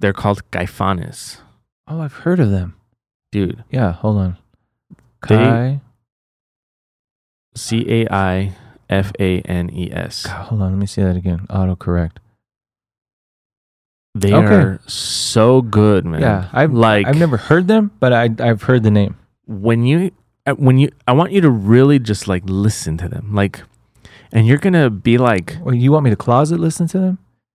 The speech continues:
Speaker 1: No,
Speaker 2: Yeah.
Speaker 1: like, like, I just want you to, like, kinda, like, no, not, not necessarily, just kind of, like, really take note of, like, you're gonna hear certain things and be like,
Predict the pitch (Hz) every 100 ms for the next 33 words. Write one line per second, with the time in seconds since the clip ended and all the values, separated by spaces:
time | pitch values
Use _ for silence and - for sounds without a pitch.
0 | - 131 135 120 107 90 - _ - 113
1 | 107 - 131 156 135 139 127 131 117 95
2 | 85 _ _ _ - 113 113 101 82 -
3 | _ _ - - - 160 170 165 151 165
4 | 147 151 139 131 - 90 90 87 113 117
5 | - 147 156 147 120 101 101 139 170 165
6 | 156 _ - 139 139 120 107 123 135 -
7 | 104 98 95 95 - 110 127 175 185 127
8 | 139 151 156 123 131 113 123 165 - -
9 | - 113 127 101 87